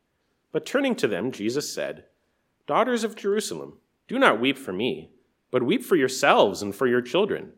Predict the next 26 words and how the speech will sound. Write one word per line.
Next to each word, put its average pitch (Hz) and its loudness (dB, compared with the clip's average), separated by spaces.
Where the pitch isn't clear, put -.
For - 0
behold, 196 6
the 135 6
days 170 8
are 180 8
coming 185 4
when 120 2
they 135 6
will 175 4
say, 139 4
"Blessed 190 6
are 196 8
the 190 6
barren 156 6
and 95 -2
the 95 0
wombs 170 2
that 160 6
never 151 2
bore 143 8
and 151 4
the 139 2
breasts 120 2
that 131 2
never 123 0
nursed."' 131 -4